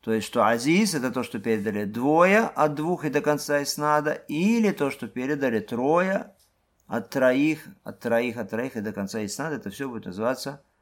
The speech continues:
азиз. То, что передали трое от троих и так до конца иснада, по мнению автора, это тоже считается, что хадисом азиз.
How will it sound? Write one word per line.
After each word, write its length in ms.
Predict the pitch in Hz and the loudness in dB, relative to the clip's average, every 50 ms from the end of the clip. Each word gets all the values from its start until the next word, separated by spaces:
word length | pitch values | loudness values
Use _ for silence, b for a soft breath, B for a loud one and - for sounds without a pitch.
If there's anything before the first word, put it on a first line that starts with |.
| _ _ | _ _
азиз. 760 | - 104 113 113 101 95 82 65 - - - - - _ _ _ _ _ _ _ _ _ _ _ _ _ _ _ _ _ _ _ _ _ _ _ _ _ _ _ _ _ | -6 -4 -4 -2 -4 -6 -8 -10 -12 -14 -16 -16 -18 _ _ _ _ _ _ _ _ _ _ _ _ _ _ _ _ _ _ _ _ _ _ _ _ _ _ _ _ _
То, 140 | - 180 196 | -4 -2 -2
что 160 | - - 160 | -2 -2 -2
передали 420 | - 185 175 175 156 160 156 156 | 0 0 0 2 2 2 2 2
трое 460 | 151 - 147 151 151 147 143 147 147 | 2 0 2 4 6 6 6 6 4
от 240 | - - 123 120 - | 2 2 -2 -4 -2
троих 340 | - 131 127 127 135 135 117 | -2 0 2 2 2 0 -2
и 60 | 127 | -2
так 200 | 113 131 127 120 | -2 -2 -2 0
до 80 | 117 110 | 0 -2
конца 380 | 113 113 104 - 117 107 107 | -2 -2 -4 -4 -4 -4 -4
иснада, 600 | 101 101 - 131 135 143 147 147 175 208 220 208 - _ _ _ _ _ _ _ _ _ _ _ _ _ | -4 -6 -2 0 2 2 4 4 2 0 0 -2 -6 _ _ _ _ _ _ _ _ _ _ _ _ _
по 100 | - 120 | -6 -4
мнению 320 | 127 135 131 123 120 123 139 | -2 -2 0 0 0 2 2
автора, 240 | 156 - - 139 127 | 2 2 0 -2 0
это 160 | 104 - 110 | 0 -2 -2
тоже 360 | 95 127 135 143 151 139 - | -2 -2 -2 -2 -2 -4 -6
считается, 520 | - - 110 98 113 113 117 110 110 101 | -8 -10 -4 0 2 2 2 2 -2 -8
что 300 | 95 - - 120 131 131 - | -10 -8 -8 -8 -8 -10 -10
хадисом 500 | - 95 92 104 104 98 - 131 131 143 - _ _ _ _ _ _ _ _ | -10 -8 -6 -6 -6 -6 -8 -10 -12 -12 -16 _ _ _ _ _ _ _ _
азиз. 920 | - 95 95 98 98 87 90 98 95 87 78 71 69 - - - - - | -6 -4 -4 -4 -4 -4 -6 -6 -6 -6 -8 -10 -14 -16 -18 -20 -20 -20